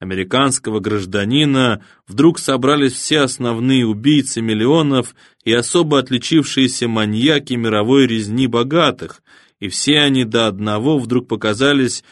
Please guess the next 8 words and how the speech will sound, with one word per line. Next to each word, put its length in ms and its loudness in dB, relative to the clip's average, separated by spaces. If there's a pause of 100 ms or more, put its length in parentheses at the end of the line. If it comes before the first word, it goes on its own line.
(140)
хмелеющему 840 0
послу 600 2 (300)
умными, 600 4
энергичными, 1080 -2 (240)
опытными 640 0
людьми, 720 0 (280)
удивительно 960 0 (140)
проницательными, 1200 -2